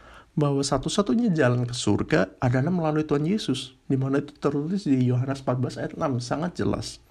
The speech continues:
Dan kita percaya itu. Cuma dengan melalui Tuhan Yesus Kristus kita masuk ner-, masuk ke surga.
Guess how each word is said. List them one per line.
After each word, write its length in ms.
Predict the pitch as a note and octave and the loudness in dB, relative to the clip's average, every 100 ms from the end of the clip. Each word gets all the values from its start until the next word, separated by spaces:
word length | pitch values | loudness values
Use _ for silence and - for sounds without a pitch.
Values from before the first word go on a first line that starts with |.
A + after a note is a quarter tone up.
| - _ _ - | -20 _ _ -6
Dan 140 | C3+ | -4
kita 240 | C3 C#3+ | -2 -2
percaya 400 | D#3 D#3 D3+ D#3 | -2 -4 -6 -4
itu. 320 | F3+ F3+ D3 C3 | -4 -4 -6 -4
Cuma 300 | F#3 E3+ E3+ | -4 -2 -2
dengan 340 | D#3 D#3+ E3+ D#3+ | -2 -2 -2 -2
melalui 400 | D#3 D#3 D#3+ D#3+ | -2 0 -2 0
Tuhan 240 | F3+ G3 | 0 0
Yesus 240 | G3 E3+ D#3 | 0 -2 -2
Kristus 320 | D#3+ D#3+ E3 | -2 -2 -2
kita 180 | F3+ F3+ | -4 -4
masuk 240 | F#3 F3+ - | -2 -2 -2
ner-, 220 | F#3 - _ E3+ | -4 -4 _ -4
masuk 320 | E3+ E3+ F#3+ | -2 0 0
ke 20 | F#3 | 2
surga. 320 | G3 E3 | 0 0